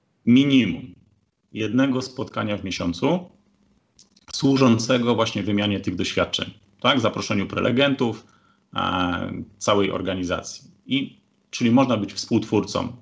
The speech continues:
tak jak ja, a można być również uczestnikiem tych spotkań, tak? Co jakby nie wymaga,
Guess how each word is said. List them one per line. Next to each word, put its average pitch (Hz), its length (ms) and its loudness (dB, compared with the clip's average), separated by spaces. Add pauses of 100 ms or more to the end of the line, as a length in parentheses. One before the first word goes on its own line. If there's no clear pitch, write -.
(640)
tak 101 180 0
jak - 240 -8 (120)
ja, 120 340 0 (600)
a 110 140 -2
można 170 300 0
być 165 200 -2
również 160 380 -2 (460)
uczestnikiem 143 880 0 (160)
tych 110 140 -2
spotkań, - 480 -4 (120)
tak? 156 300 0 (320)
Co 127 280 2
jakby 127 360 0
nie 127 160 6
wymaga, 120 680 0